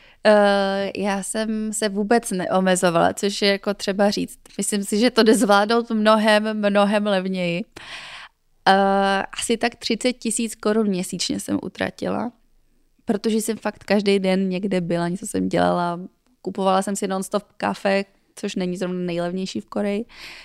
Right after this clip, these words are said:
protože tam drahý mlíko. Eh,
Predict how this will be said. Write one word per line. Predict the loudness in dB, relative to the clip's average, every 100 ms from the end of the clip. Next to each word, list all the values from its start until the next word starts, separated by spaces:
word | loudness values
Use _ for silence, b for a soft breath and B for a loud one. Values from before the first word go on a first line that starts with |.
| B
protože | -8 -8 -10 -4
tam | -2
drahý | 0 0 -2
mlíko. | -2 -4 -2 -2 -2 B B B B B B _
Eh, | 2 4 4 2 -2